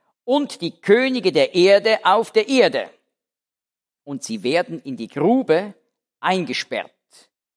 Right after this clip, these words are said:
Wie man Gefangene einsperrt und in den Kerker eingeschlossen.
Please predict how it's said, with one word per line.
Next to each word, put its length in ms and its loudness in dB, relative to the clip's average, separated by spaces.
Wie 140 -8
man 180 -2
Gefangene 480 -4
einsperrt 640 -4
und 200 -10
in 160 -10
den 260 -4
Kerker 680 -2
eingeschlossen. 920 -6